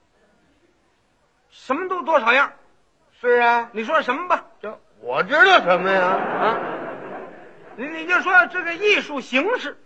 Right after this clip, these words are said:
Speaker 2: 哦。
Speaker 1: 分多少样？
Speaker 2: 艺术的形式啊。
Speaker 1: 啊。
Speaker 2: 那有多少种啊？
Speaker 1: 是吗？
Speaker 2: 啊。
Speaker 1: 你就说一个戏。
Speaker 2: 哎。
Speaker 1: 分多少种戏？
Speaker 2: 是啊。
Speaker 1: 各种地方戏。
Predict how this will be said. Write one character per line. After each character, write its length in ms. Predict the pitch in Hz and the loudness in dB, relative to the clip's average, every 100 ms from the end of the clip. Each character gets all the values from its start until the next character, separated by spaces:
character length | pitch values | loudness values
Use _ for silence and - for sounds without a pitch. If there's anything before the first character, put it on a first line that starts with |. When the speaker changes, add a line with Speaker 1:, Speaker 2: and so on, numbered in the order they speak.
| _ | _
Speaker 2:
哦。 560 | 107 117 151 233 247 156 - | -10 -6 0 4 4 2 0
Speaker 1:
分 140 | 311 | 0
多 120 | 330 277 | 2 2
少 120 | 262 | 2
样？ 160 | 277 - - _ _ 220 | -2 -8 -20 _ _ -10
Speaker 2:
艺 360 | 311 330 294 | 0 0 0
术 180 | 240 269 | -2 2
的 140 | 240 | 2
形 420 | 180 196 262 339 247 | 0 -4 -4 -4 -4
式 140 | 233 | 0
啊。 200 | 165 127 - | 0 -2 -2
Speaker 1:
啊。 260 | 190 170 - | -2 -2 -4
Speaker 2:
那 260 | 202 233 220 | 2 4 6
有 300 | 208 214 214 | 4 2 0
多 300 | - 294 262 | 2 6 8
少 180 | 247 262 | 6 2
种 240 | 170 127 | 0 -12
啊？ 140 | 123 - | -14 -16
Speaker 1:
是 180 | - 214 | -10 -2
吗？ 320 | 185 160 127 - | 0 0 -4 -10
Speaker 2:
啊。 320 | 147 143 117 - _ _ _ - - | -6 -6 -6 -12 _ _ _ -20 -14
Speaker 1:
你 100 | 220 | -2
就 140 | 349 | 0
说 120 | 320 339 | 2 0
一 220 | 339 427 | -2 -2
个 100 | 453 | -2
戏。 400 | - 494 - - _ _ _ - | -4 -6 -6 -8 _ _ _ 0
Speaker 2:
哎。 320 | 160 139 117 - - - | 0 0 -6 -14 -20 -6
Speaker 1:
分 340 | 330 339 294 | -4 -4 -10
多 440 | - 403 392 359 311 | -6 0 2 2 0
少 280 | 220 269 285 | 0 0 0
种 260 | 196 202 | -4 -8
戏？ 200 | 202 339 - _ _ _ | -10 -14 -20 _ _ _
Speaker 2:
是 80 | 202 202 | -2 2
啊。 300 | 190 196 196 - _ _ _ - | 4 4 2 -8 _ _ _ 0
Speaker 1:
各 200 | 311 202 | 2 2
种 240 | 208 226 | 0 -8
地 180 | 285 240 | -10 -2
方 240 | 294 339 | -2 -2
戏。 180 | 294 | -8